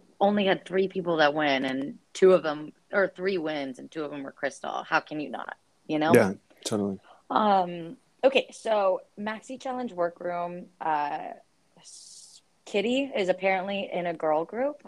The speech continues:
Speaker 1: uh, and Scarlett is kind of making comments that, uh, like, if they were the Spice Girls,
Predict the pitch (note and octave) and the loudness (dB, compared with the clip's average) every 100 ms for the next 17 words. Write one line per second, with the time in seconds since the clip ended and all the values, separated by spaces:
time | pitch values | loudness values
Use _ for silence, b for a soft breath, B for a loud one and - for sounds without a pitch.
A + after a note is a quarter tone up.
0 | - D#3 D3+ D3 D3 D3 D3+ b b b | -6 0 0 0 -2 -6 -12 b b b
1 | _ F3+ F3 F3 G3 G#3+ B3+ A#3+ G3 - | _ -4 -4 -6 -6 -4 -2 -2 -4 -6
2 | F#3+ F#3 E3+ D#3+ D#3 D#3+ D3+ D#3 D3+ - | -6 -4 -6 -8 -6 -2 0 0 -2 0
3 | C#3+ C#3 C#3 D3 - D3 C#3 C#3 C#3 C#3+ | 4 6 6 2 0 0 2 2 0 0
4 | D3 C3+ - _ _ D#3 - D3+ D3 - | 0 -2 -10 _ _ -10 -4 -4 -4 -8
5 | - D3+ D3+ - D3+ D3+ D3 - | -2 -2 -2 -2 0 0 -2 -8